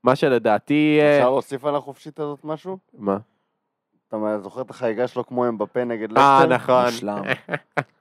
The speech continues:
Speaker 3: וואו,
Speaker 1: זה
Speaker 3: וואו,
Speaker 1: ענק.
Speaker 3: וואו.
Speaker 1: אז, אה, כן, התחושה שלי, שתיים אחד.
Speaker 3: רותם?
Speaker 2: אמ,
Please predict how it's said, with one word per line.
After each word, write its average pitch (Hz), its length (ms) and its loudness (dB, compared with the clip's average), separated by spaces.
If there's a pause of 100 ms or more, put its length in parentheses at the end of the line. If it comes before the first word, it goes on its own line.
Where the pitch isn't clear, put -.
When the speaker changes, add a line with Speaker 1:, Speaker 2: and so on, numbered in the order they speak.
(120)
Speaker 3:
וואו, 117 680 4
Speaker 1:
זה 110 80 0
Speaker 3:
וואו, 120 180 6
Speaker 1:
ענק. 101 200 2
Speaker 3:
וואו. 104 260 2 (320)
Speaker 1:
אז, 110 260 2
אה, 110 340 6
כן, 180 260 2
התחושה 147 480 0
שלי, 156 440 0 (920)
שתיים 147 300 -6
אחד. - 200 -8 (920)
Speaker 3:
רותם? 135 480 -2 (1700)
Speaker 2:
אמ, 110 960 -2